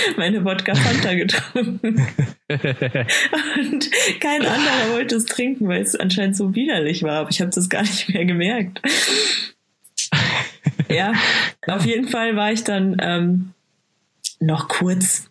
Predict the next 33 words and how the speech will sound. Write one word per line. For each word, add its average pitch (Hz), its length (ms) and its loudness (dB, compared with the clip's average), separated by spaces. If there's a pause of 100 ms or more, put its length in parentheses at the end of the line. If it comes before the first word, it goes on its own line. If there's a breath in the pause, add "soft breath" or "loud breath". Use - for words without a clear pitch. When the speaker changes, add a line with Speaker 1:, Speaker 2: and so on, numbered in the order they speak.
(140)
Speaker 1:
mit 180 160 0
den 175 120 0
anderen 160 320 0
feiern. 302 460 0 (1200 loud breath)
Ich - 80 -4
glaub, 202 180 -2
ich 208 120 2
war 208 120 2
da 208 140 0
ungefähr 196 280 0
drei 175 220 0
Minuten 175 380 2
und 147 100 2
dann 143 140 2
hab 143 80 0
ich 156 140 -2
gemerkt, 151 300 0
„Oh 147 100 0
Gott, 147 200 0
ich, - 260 -2
ich 135 200 0
muss 143 240 0
wieder 131 200 2
gehen.“ 131 440 2 (460)
Speaker 2:
Ja, 151 140 2 (140)
<laughs> 175 120 2
ja, 165 540 0 (300 loud breath)
das 143 160 0
kann 135 180 0
ich 117 100 2
sehr 110 160 2
gut 92 140 0
nachvollziehen. 104 680 0